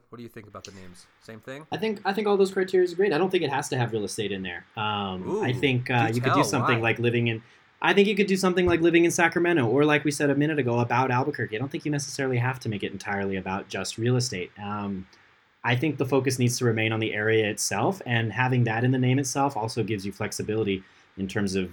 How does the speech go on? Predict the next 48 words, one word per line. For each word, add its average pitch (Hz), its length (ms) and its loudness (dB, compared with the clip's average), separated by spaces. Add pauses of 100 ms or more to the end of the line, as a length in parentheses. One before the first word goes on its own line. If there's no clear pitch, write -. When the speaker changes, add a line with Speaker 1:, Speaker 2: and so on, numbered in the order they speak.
(220)
Speaker 2:
you 95 80 -8
know, 90 80 -10
if 90 140 -10
you 104 80 -4
leave 123 160 0
brokerages 107 480 -2
or 98 80 -6
whatever, 95 420 -2
it 95 220 -6
doesn't 110 220 -4
matter 107 240 -2
if 98 100 -6
your 101 80 -6
domain 98 380 -4
is 95 100 -6
still 95 300 -6
about 92 320 -6
Albuquerque. 92 520 -8
That 98 200 -8 (240)
the 101 80 -10
content 131 400 0
itself 117 320 -4
about 107 180 -2
the 101 160 -6
area, 107 280 0
that 110 200 -2
gets - 200 -8
to 110 60 -6
stay. 101 380 -4
All 123 140 0
of 127 60 0
that 120 120 -2
gets 110 160 -8
to 107 60 -8
stay. 92 280 -8
So 90 160 -10
I 104 100 -6
think 120 180 -4
if 110 60 -4
it's - 120 -10
just 98 260 -6
about 95 200 -6
the 80 140 -10
area, 110 360 -4 (200)
you 113 100 -2
have 101 120 -4
flexibility 85 540 -8
there. 69 200 -14